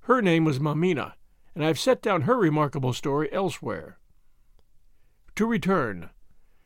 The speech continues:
as I have already written in another book, I passed my youth with my old father, a Church of England clergyman in what is now the Craddock district of the Cape Colony. Then it was wild place enough, with a very small white population.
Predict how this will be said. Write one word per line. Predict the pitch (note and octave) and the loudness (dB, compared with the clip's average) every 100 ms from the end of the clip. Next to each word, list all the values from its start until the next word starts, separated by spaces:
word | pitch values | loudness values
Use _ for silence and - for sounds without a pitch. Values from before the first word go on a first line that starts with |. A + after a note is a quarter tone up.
| _ _ | _ _
as | C3+ B2+ | -4 0
I | |
have | C#3+ | 2
already | F3 A3+ G3+ | 2 2 2
written | G3+ F#3+ | 0 2
in | E3+ | 0
another | E3 F#3+ F#3+ | 2 2 2
book, | D3 D3 - - - - | 2 0 -4 -20 -16 -8
I | B2 | -8
passed | - G3 G#3 G3+ | -2 0 0 0
my | E3 | -2
youth | D#3+ G#3 | 0 -2
with | F#3 D#3+ | -2 0
my | D3+ | 0
old | - G3 C#3+ | 0 -2 0
father, | D#3+ C#3 - - - | 0 0 -4 -14 -16
a | - | -14
Church | - A#3 - | -2 -2 0
of | G#3+ | -4
England | - G3+ G3+ F#3 | -4 -4 -2 -2
clergyman | F#3+ F#3+ D3+ - B2 - | 2 2 4 0 -2 -2
in | E3 | 0
what | F3+ | 2
is | E3+ | 0
now | F3 F3+ | 2 0
the | - | 0
Craddock | - G#3+ A#3 F3+ | -2 -2 -2 -2
district | D#3+ F3+ F#3 F#3 | -4 -2 -2 -2
of | C3+ | -2
the | |
Cape | - F#3 F#3 | -2 -2 0
Colony. | - D#3+ C3 A2+ - - - _ _ _ _ _ _ _ - | -2 -2 -2 -6 -12 -18 -20 _ _ _ _ _ _ _ -2
Then | C3+ G#3 | 4 4
it | C4+ | 4
was | G#3 | 0
wild | C#3 F3 B3+ C#3 | 0 0 0 2
place | G#3+ D3+ | 2 2
enough, | E3 A#3 D#3 - - _ _ - | 0 0 -4 -8 -20 _ _ -4
with | D#3 | -2
a | |
very | D3+ A#3+ | 2 0
small | - - A3 G#3 | -2 -4 -2 -2
white | F#3 G#3 | -2 -2
population. | - E3+ E3 C#3+ D3 - F2 - | -2 -2 0 0 0 -2 -12 -14